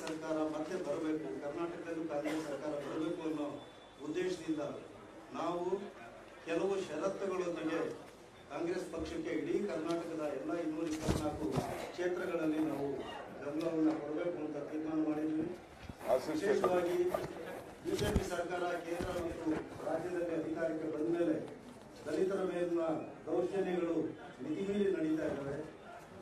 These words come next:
Speaker 1: ದಲಿತರಿಗಿದ್ದಂಥ ಎಲ್ಲ ಸೌಲಭ್ಯಗಳನ್ನ ಸರ್ಕಾರ ಕಿತ್ಕೋತಾ ಇದೆ. ಮಕ್ಕಳಿಗೆ ಕೊಡ್ತಾ ಇದ್ದಂತ ಸ್ಕಾಲರ್‌ಶಿಪ್ ಅನ್ನು ಕೂಡ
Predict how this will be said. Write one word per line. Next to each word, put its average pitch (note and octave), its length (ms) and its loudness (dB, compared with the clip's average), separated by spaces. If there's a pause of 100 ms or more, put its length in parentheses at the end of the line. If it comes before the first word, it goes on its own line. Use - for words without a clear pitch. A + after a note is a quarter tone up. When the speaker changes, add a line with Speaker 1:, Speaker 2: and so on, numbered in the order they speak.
(140)
Speaker 1:
ದಲಿತರಿಗಿದ್ದಂಥ F#3+ 760 4 (160)
ಎಲ್ಲ F#3 140 6 (200)
ಸೌಲಭ್ಯಗಳನ್ನ F3 680 4 (540)
ಸರ್ಕಾರ E3 400 2
ಕಿತ್ಕೋತಾ F3+ 480 2
ಇದೆ. - 360 0 (760)
ಮಕ್ಕಳಿಗೆ G#3+ 460 2
ಕೊಡ್ತಾ F3+ 360 4
ಇದ್ದಂತ F#3 300 2
ಸ್ಕಾಲರ್‌ಶಿಪ್ G3+ 720 4
ಅನ್ನು G3 140 2
ಕೂಡ F#3 200 0